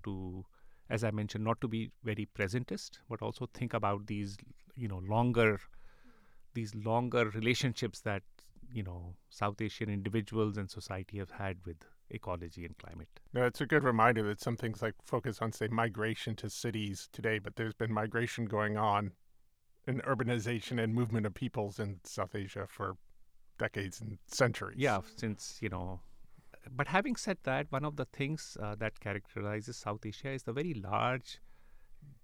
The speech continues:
Speaker 1: domain of informality, right? So, in other words, uh, in South Asia, something like eighty or ninety percent of, you know, employment, okay, and housing and so on is informal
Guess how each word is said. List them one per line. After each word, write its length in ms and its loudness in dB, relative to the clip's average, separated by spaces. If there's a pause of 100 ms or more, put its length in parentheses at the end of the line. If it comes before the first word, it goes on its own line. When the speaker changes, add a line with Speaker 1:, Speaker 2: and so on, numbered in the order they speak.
Speaker 1:
domain 420 0
of 160 0
informality, 880 -2 (360)
right? 280 -6
So, 500 -4
in 120 -4
other 200 0
words, 440 -2 (640)
uh, 520 -2 (180)
in 200 2
South 320 2
Asia, 340 -2
something 400 -4
like 200 0
eighty 360 -2
or 80 2
ninety 360 -2
percent 460 -6
of, 180 -4 (320)
you 120 -4
know, 380 -6 (320)
employment, 800 4 (220)
okay, 480 -4
and 160 -4
housing 440 2
and 140 0
so 160 -4
on 160 0
is 140 0
informal 480 0